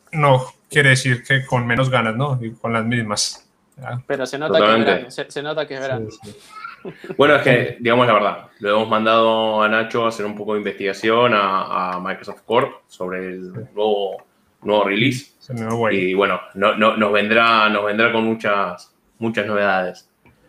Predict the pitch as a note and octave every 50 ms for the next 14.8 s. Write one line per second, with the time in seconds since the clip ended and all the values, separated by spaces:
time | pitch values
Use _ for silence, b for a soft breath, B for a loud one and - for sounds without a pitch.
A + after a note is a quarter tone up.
0 | b b b _ C#3+ D3 C3+ A2+ - - - - D3 D3 D3+ D#3 D#3 D3+ D3+ D3+
1 | D3 D3 C#3+ C#3+ C#3 C#3 C3+ C3 C3 B2 B2 B2+ B2+ B2+ C#3 D3 E3 F3 E3 -
2 | C3 G#2 F2+ - - - _ _ _ - A2+ A2 G#2+ G#2+ G#2+ G#2+ - A2 A2 A2
3 | G#2+ G#2+ G2+ G#2 - - B2 B2 B2 B2 - C3 B2+ B2 A#2 A#2+ - A#2 A#2 A2+
4 | A#2+ B2 B2+ B2+ A#2 A2+ A#2+ B2 A#2+ A2 G#2 G#2 G#2 - B2+ B2+ B2 B2 A2 -
5 | A2 G#2 G2+ G2 - - - _ _ _ _ _ _ _ _ _ _ _ _ -
6 | G#2 G#2+ B2 A#2+ A2+ G#2+ G2+ - G#2+ - - C#3 C#3+ C#3+ C#3 C#3+ - - - _
7 | _ _ _ _ _ _ _ - - - _ - G2+ G#2 G#2 G2+ G2+ G#2+ G#2+ A2
8 | C#3+ C#3 C3+ C3 - C3 B2 A#2+ A#2 A#2 A2+ A2+ A2 A2 G#2+ G#2 G#2 - A2+ G#2+
9 | G#2+ G#2+ G#2+ G#2+ G#2+ A#2+ C3+ C3+ C3 B2+ - - C#3+ C#3 C3+ B2+ B2 A#2 A#2 A#2+
10 | B2 B2+ E3+ - - G#2+ F2 - - - _ _ _ _ _ _ _ _ _ _
11 | _ _ _ _ _ _ _ - - - _ _ _ _ _ _ _ _ _ -
12 | - - _ _ _ _ _ _ _ _ _ - - _ _ _ B2+ B2+ B2+ B2+
13 | A#2+ A#2+ A#2+ A#2 A2+ A2+ A2+ A2 G#2+ G#2+ G#2+ A2 G#2 G#2 D3 D3 D#3+ D#3 C#3 B2
14 | A2 - A2+ G#2+ G#2+ - F#3+ F#3+ D#3 B2+ A#2 G2+ G2+ - - -